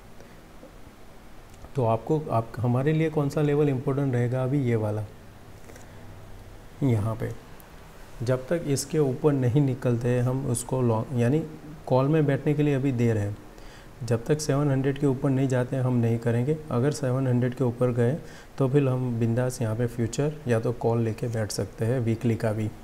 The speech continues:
नीचे में हमें सपोर्ट अगर गैप डाउन मिलता है फ़ोर हंड्रेड ट्वेंटी, तो ये एक प्रीवियस सपोर्ट है दोस्तों, जहाँ से ये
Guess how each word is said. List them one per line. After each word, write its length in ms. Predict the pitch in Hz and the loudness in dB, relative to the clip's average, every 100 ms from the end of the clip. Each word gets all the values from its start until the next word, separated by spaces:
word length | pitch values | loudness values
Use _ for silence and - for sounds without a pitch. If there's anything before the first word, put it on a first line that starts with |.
| - - - - - - - - - 127 | -12 -10 -12 -14 -16 -16 -16 -16 -6 0
नीचे 320 | 127 127 170 | 2 2 2
में 100 | 170 | 4
हमें 200 | 147 147 | 2 2
सपोर्ट 360 | 147 120 135 127 | 0 -2 0 0
अगर 220 | 120 123 | 2 2
गैप 200 | 117 113 | 4 4
डाउन 220 | 127 147 | 4 4
मिलता 320 | 120 110 113 | 2 2 0
है 200 | 110 117 151 - - - | 2 0 -2 -12 -18 -10
फ़ोर 280 | - 131 | 0 2
हंड्रेड 340 | 120 120 127 123 | 4 4 4 2
ट्वेंटी, 340 | 120 113 131 | 0 0 0
तो 320 | 160 - - | -4 -6 -4
ये 80 | 127 | -2
एक 120 | 139 - | 0 2
प्रीवियस 400 | 117 117 139 - | 2 2 0 0
सपोर्ट 320 | 104 120 113 | 0 2 2
है 120 | 110 | 2
दोस्तों, 320 | 104 - - 107 - - - - | 0 -4 -6 -8 -10 -18 -14 -4
जहाँ 240 | 110 113 123 | 0 2 2
से 160 | 151 | 2
ये 160 | 139 | 2